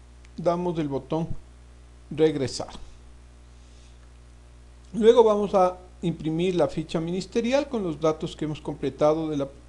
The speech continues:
registro anterior. Nos aparecerá la ficha. Vamos a verificar que todos los datos se encuentren completos, ¿sí? Y vamos a buscar el vínculo de imprimir.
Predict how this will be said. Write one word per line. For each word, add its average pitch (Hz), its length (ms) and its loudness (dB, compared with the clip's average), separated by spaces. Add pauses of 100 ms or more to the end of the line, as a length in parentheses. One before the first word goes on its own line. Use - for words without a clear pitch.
(580)
registro 170 400 -2
anterior. 196 480 -2 (240)
Nos 170 220 -4
aparecerá 143 580 0
la 151 220 0 (100)
ficha. 240 480 -2 (540)
Vamos 175 260 2
a 175 60 6
verificar 151 580 0
que - 100 -6
todos 175 380 4
los 151 220 0
datos 170 340 2
se - 80 -8
encuentren 131 420 -6
completos, 226 760 0 (840)
¿sí? 208 320 -2 (800)
Y 269 300 0 (1040)
vamos 220 440 2
a 254 60 6
buscar 226 600 2 (840)
el 208 320 6 (640)
vínculo 180 560 0
de 160 120 0
imprimir. 151 560 -2